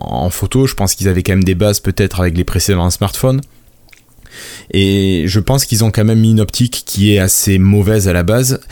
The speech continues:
Ils ont l'habitude d'avoir des optiques assez mauvaises sur les surfaces. Les Surface Book, j'en sais rien,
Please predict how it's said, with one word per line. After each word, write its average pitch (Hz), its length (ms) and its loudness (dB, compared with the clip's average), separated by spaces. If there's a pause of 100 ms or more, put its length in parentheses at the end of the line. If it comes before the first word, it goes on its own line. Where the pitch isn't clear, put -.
(280)
Ils 101 180 0
ont 117 80 2
l'habitude 120 460 0
d'avoir 107 260 2
des 98 160 0
optiques 104 320 -2
assez 98 220 0
mauvaises 107 400 2
sur 92 180 -2
les 92 80 0
surfaces. - 560 -2 (400)
Les 101 140 2
Surface 110 400 0
Book, 104 180 2
j'en 95 160 2
sais 101 160 0
rien, 123 400 2